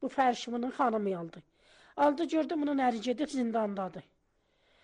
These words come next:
Dedi, "Dədə, vay Allah, mənim ərim niyə zindana düşübdür, mən neyniyim, nə tər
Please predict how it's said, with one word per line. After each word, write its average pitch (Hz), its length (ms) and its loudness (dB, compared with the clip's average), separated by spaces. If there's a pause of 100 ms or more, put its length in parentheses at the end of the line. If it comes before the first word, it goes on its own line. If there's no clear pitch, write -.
(520)
Dedi, 240 440 4
"Dədə, 220 300 0
vay 269 180 2
Allah, 208 220 -2
mənim 233 320 -2
ərim 240 180 -4
niyə 208 180 -2
zindana 233 480 -6
düşübdür, - 380 -10
mən 185 240 -8
neyniyim, 202 400 -4
nə 214 120 -6
tər 233 240 -2